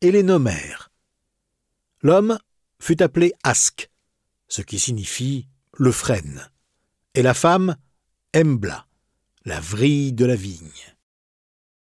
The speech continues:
Ask et Embla, leurs enfants, leurs petits-enfants, honorèrent les dieux et peuplèrent la terre, dans l'espace compris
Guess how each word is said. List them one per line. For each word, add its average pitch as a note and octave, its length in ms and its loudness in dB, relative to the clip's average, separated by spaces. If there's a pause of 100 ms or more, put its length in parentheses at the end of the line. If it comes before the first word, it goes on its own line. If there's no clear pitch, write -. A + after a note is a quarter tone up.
(260)
Ask E3 340 2
et A2+ 180 2
Embla, B2+ 520 2 (640)
leurs F2+ 320 -4
enfants, F3 520 0 (440)
leurs - 180 -20
petits-enfants, E3 960 0 (380)
honorèrent C3+ 520 4
les B2 120 2
dieux A#2 460 2
et G#2+ 60 -2
peuplèrent G#2 540 -4
la F#2 100 -6
terre, - 420 -14 (420)
dans A2+ 140 -2
l'espace G2+ 440 -4
compris A2+ 540 -6